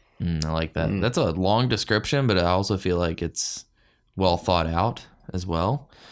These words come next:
Speaker 2: Yeah.
Speaker 1: Um, so on color alone, I, you know, I've, we haven't talked about honey bocks. We haven't, honestly haven't featured a bock at all in general on the show yet,
Speaker 2: Mm-hmm.
Speaker 1: but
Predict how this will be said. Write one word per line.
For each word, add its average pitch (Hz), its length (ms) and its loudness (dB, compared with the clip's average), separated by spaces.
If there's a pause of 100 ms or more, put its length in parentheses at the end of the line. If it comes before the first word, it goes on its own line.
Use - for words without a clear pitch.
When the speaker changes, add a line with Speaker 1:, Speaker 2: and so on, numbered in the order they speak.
(200)
Speaker 2:
Yeah. 107 240 6
Speaker 1:
Um, 101 220 0
so 123 220 2
on 117 120 0
color 143 320 4
alone, 95 460 2
I, 92 300 0
you 123 120 2
know, 117 100 4
I've, 101 320 2
we 110 120 -2
haven't 127 360 -2 (140)
talked - 380 0
about 95 260 0
honey 104 300 0
bocks. 90 320 0
We 92 60 0
haven't, 110 180 -2 (140)
honestly 92 300 0
haven't 82 180 -4
featured 80 260 -6
a 78 60 0
bock 80 260 -2
at 82 80 -2
all 82 240 2
in 82 120 -2
general 92 300 -2
on 101 60 -2
the 107 80 -4
show 123 180 -2
yet, 131 200 0
Speaker 2:
Mm-hmm. 101 140 0
Speaker 1:
but 95 280 2